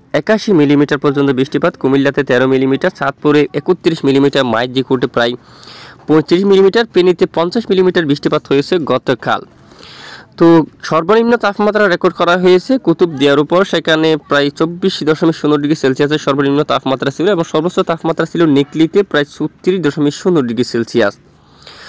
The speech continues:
তো এ হচ্ছে মূলত গতকালের আবহাওয়ার পরিস্থিতি। তো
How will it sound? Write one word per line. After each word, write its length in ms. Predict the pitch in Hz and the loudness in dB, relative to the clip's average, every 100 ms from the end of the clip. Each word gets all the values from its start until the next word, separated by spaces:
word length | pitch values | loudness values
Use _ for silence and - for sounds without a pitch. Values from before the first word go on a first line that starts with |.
| - - - - | -20 -20 -16 -8
তো 80 | |
এ 140 | - 185 | -2 -2
হচ্ছে 260 | 214 220 | -2 -2
মূলত 240 | 214 180 190 | 0 0 0
গতকালের 800 | 147 156 151 170 175 170 170 156 | 0 -2 -2 -2 -2 0 2 2
আবহাওয়ার 460 | 151 151 160 156 | -2 -2 -2 -2
পরিস্থিতি। 720 | - 139 143 - 151 - 175 226 | -2 -2 -2 -2 -4 -2 -4 -4
তো 420 | - 135 135 135 | 0 2 4 2